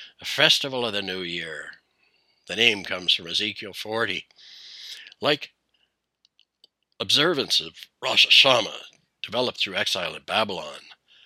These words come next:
to its current relationship to Sukkot, the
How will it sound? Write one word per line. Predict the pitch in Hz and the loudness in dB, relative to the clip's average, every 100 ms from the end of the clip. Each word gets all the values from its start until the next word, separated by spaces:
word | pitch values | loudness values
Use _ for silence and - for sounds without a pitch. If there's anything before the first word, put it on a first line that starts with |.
| _ _ _ _ - | _ _ _ _ -10
to | 98 | -4
its | - | -2
current | - 131 131 98 | -2 0 -2 0
relationship | 92 98 - 87 92 - | 2 4 4 0 -2 -4
to | - | -4
Sukkot, | - - 113 98 - _ - | -4 -2 -2 -2 -4 _ -20
the | - | -20